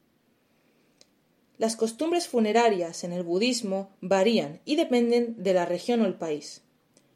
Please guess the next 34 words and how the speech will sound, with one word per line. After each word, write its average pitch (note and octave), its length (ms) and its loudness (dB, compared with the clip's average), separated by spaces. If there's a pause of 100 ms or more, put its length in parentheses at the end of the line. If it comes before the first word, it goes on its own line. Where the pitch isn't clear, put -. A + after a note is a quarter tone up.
(440)
En E3+ 160 -8
Tailandia, G#3 580 2
el G#3 220 0
cuerpo C4+ 340 6
del B3+ 140 2
difunto A3+ 640 2
se G#3 300 -4
lleva B3+ 400 0 (260)
a A3 100 4
un A#3+ 180 4
monasterio, F#3+ 680 0 (200)
se - 320 0
lava F#3+ 460 2
y A#3 100 -2
se A#3+ 120 0
incinera B3 680 0 (220)
en A3 160 4
un A3+ 160 4
día G3 180 0
determinado G3+ 720 2
por F3+ 120 4
el E3 100 0
horóscopo. E3 480 -2 (1500)
En F3+ 140 -6
el E3+ 160 -2
Tíbet, A#3 500 2 (200)
el A3 160 -2
cuerpo C#4+ 300 4
se B3 140 0
envuelve G3+ 380 2
en F#3+ 100 0
un G3 100 -4
paño D#3+ 280 -6
blanco, C#4+ 500 -2